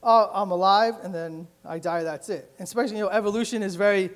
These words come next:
feeds into that. And this is why evolution is a popular concept among non-Christian people,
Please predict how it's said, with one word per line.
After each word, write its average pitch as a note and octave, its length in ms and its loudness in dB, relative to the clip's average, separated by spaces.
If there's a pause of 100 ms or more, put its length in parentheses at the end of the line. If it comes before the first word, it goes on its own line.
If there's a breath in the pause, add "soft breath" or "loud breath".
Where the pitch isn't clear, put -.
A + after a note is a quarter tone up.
(340 loud breath)
feeds A#3+ 340 0
into B3+ 240 0
that. F3+ 140 0
And F#3 80 -6
this A3 140 -6
is A#3+ 80 -4
why A#3+ 220 6
evolution A#3+ 400 0
is G#3 120 -4
a G#3 60 2
popular A3+ 580 0
concept C4 600 0
among G3+ 400 0
non-Christian G#3+ 1300 -2
people, F#3+ 640 -4